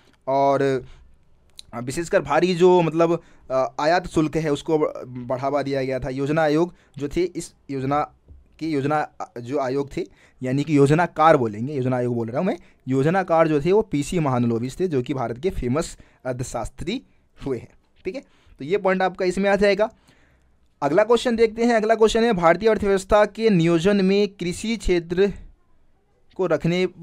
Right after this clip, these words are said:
प-, पर किसने, अ, उठाई थी, मतलब किसने ये बात कही थी। क्वेश्चन ये है कि भारतीय अर्थव्यवस्था के क्षेत्र, अ,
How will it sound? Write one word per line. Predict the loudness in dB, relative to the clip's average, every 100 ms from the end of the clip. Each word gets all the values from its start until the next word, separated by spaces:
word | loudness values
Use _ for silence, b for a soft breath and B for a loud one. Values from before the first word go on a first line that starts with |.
| -8 -6
प-, | -10 -2 0 0 -2
पर | -4
किसने, | -4 -2 0 -2 -4
अ, | -4 -2 -4 _ _ _ _ -16 -12
उठाई | -10 -6 -6
थी, | -6 -10
मतलब | -6 -6
किसने | -4 0
ये | 2
बात | 2 0 2
कही | -2 -2
थी। | -6
क्वेश्चन | -6 -4 -2
ये | 0 -2
है | b b b _
कि | -6
भारतीय | 0 0 0 0 2
अर्थव्यवस्था | 2 2 0 -2 0 0
के | 0 -2
क्षेत्र, | -4 -6 -4
अ, | -8